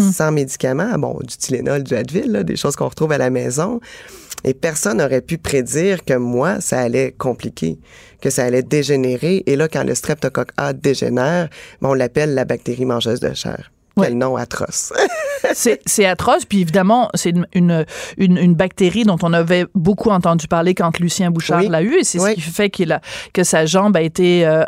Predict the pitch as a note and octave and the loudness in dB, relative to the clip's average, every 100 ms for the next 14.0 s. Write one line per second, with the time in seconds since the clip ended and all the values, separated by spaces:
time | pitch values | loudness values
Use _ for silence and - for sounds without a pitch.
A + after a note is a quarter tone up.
0 | - E3+ F3 - F3 - C#4 - - - | 0 0 0 0 -4 -2 -2 -4 -14 -6
1 | - E3 E3+ - G3 E3+ C#4 C4 F#3+ F#3 | -2 2 2 2 2 4 4 2 0 2
2 | F#3 F#3+ C4+ D4 - - - E3+ E3+ E3+ | 2 2 2 0 -2 -10 -4 -2 0 2
3 | F3 F#3 F3 F3 A3+ E3+ G#3+ A#3+ - G3+ | 2 2 2 4 4 4 2 2 2 4
4 | F3+ F3 F3+ A3+ E3 A3 - A3 G3 F#3+ | 6 6 4 2 2 -2 0 0 2 0
5 | A#3+ - - E3 F3 F#3+ G#3+ A3 G3+ F#3+ | -4 -6 -6 4 6 6 6 4 2 2
6 | G#3+ - F#3 F#3 F#3+ F#3 G3 B3+ C4+ - | 0 0 2 4 4 2 2 2 2 0
7 | E3+ F3 A3+ B3+ G#3 F3+ F#3+ F3+ G#3 G3 | 2 2 4 2 2 2 0 0 2 2
8 | B3 F#3+ F#3+ G#3 G#3+ F#3+ F#3 F#3 - A#3 | 2 2 2 4 4 4 2 0 0 0
9 | G3+ F3+ E3+ D#3+ - - - G3+ F#3 G3+ | 2 2 2 -2 -10 -14 -2 0 2 0
10 | - A3 E4 G4+ D#4+ A#4+ A#4 A#4+ A#4 A4+ | 2 2 2 2 4 6 6 4 2 2
11 | G#4+ G#4 G#4 A#3 A#3 G#3+ C4 C#4+ B3+ A#3 | 2 2 2 2 4 4 4 4 4 4
12 | A#3 C#4 C4 A3 F#3 E3+ F#3 G3+ F#3+ G#3 | 4 2 2 2 2 2 2 2 4 4
13 | G4 - - F3+ F#3+ G#3+ A3 F#3+ B3+ | 2 -2 0 0 2 2 2 2 6